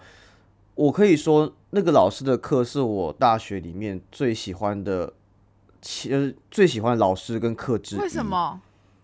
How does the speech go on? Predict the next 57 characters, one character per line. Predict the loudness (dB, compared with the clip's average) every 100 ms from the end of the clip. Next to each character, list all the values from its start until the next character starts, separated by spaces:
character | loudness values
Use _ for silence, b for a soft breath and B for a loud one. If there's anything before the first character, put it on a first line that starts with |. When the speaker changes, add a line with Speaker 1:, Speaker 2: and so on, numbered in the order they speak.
| _ -2
Speaker 1:
我 | 6
在， | 6 4 _ -8
我 | 2 8
大 | 10 10
学 | 8
那 |
么 | 6
多 | 8
老 | 8 6
师， | 4
但 | 2 2
只 | 0
喜 | -4
欢 | -2
一 | -2
两 | -2
个 | -2
老 | -4
师 | -6 -10 -6
而 | -4 -6
已。 | -8
然 | -8
后， | -4
但 | -2
是 | -2
他 | 0 0
是 | 0 -2
我 | -2
最 | -4 -6
喜 | -6
欢 | -6
的 | -6
老 | -2
师， |
因 | 0
为 |
我 | 2
觉 |
得 | 2
他 |
对 | 2
我 | -2
的 | -2
影 | -6
响 | -8
是 | -6
最 | -6 -4
大。 | -2 -2
因 | -2
为 | -4 b b b _ _ _ _ _ -8
我 | -2 -2
记 | 2
得， | 4 4 2 b b b b 2
嗯， | 4 6 4 0
怎 | -4
么 | -4
讲？ | -4